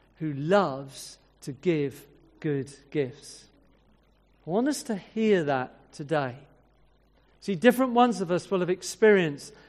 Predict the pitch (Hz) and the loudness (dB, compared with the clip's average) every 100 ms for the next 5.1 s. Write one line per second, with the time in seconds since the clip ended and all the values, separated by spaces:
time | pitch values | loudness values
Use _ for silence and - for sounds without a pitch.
0 | - 175 208 196 190 180 - 190 175 160 | -8 -2 0 0 -2 -6 -2 -2 -2 -4
1 | 160 160 151 147 139 165 151 135 - - | -8 -4 -4 -4 -4 -4 -4 -6 -10 -16
2 | _ _ _ - 156 151 160 165 165 165 | _ _ _ -10 -8 -6 -4 -4 -6 -4
3 | 170 180 190 - - _ _ - 175 165 | 2 2 2 -4 -20 _ _ -12 -6 -4
4 | 165 165 165 165 165 180 - 170 156 160 | -2 -2 -2 -2 0 0 -2 -6 -2 -4
5 | - | -4